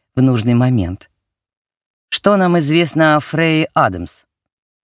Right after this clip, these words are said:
Он даже сделал пометки по Фрейе и теперь зачитывал их. Она дала ему говорить,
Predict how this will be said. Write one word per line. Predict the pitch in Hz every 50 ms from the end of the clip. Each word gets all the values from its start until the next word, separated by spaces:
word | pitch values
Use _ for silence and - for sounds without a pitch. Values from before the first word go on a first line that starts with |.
| _ _ _ _ _ _ _ _
Он | - 143 135 131 131
даже | 120 135 131 123 139
сделал | 127 123 120 131 143 139 135 135 131 -
пометки | - 127 127 135 151 156 - - - - 107
по | - - 104
Фрейе | 101 - 127 147 160 151 117 104 104 - - - - _ _ _
и | - 127
теперь | - 139 123 - 156 165 147
зачитывал | 127 123 143 139 - - 120 92 - 95 95 98 90
их. | 90 92 - - _ _ _ _ _ _ _ _ _ _ _ _ _ _ _ _
Она | 151 143 143 143 139
дала | 139 147 143 143 143
ему | 139 131 131 131 131
говорить, | 123 135 120 131 131 139 170 185 - - -